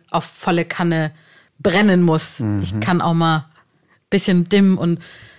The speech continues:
Speaker 1: mal durchatmen und dann wieder mit der vollen, ähm, Power raus.
Speaker 2: Mhm.
Speaker 1: Und ich glaube, das war schon der Moment,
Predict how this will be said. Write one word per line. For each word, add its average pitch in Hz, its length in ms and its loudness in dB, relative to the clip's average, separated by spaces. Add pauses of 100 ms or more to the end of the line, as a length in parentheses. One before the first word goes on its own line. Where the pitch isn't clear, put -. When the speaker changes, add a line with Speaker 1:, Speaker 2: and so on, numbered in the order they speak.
Speaker 1:
mal 170 140 -2
durchatmen 170 720 0
und 180 160 -4
dann 196 280 0
wieder 160 220 -2
mit 156 160 -4
der 151 80 -2
vollen, 151 580 -4
ähm, 151 380 -6
Power 156 300 0
raus. 165 440 -2
Speaker 2:
Mhm. 98 440 -4 (760)
Speaker 1:
Und 180 160 -2
ich 180 120 -6
glaube, 202 340 2
das 196 200 -4
war 185 160 0
schon 196 220 -4
der 196 80 -2
Moment, 180 480 -2